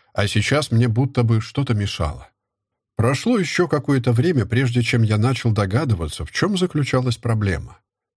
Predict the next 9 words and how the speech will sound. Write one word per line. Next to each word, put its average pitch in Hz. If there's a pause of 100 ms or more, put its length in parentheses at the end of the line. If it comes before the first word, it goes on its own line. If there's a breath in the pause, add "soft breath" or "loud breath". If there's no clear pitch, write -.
(160)
Как 170
можно 135
управлять 120
тем, 143
чего 92
у 127
тебя 110
попросту 131
нет? 123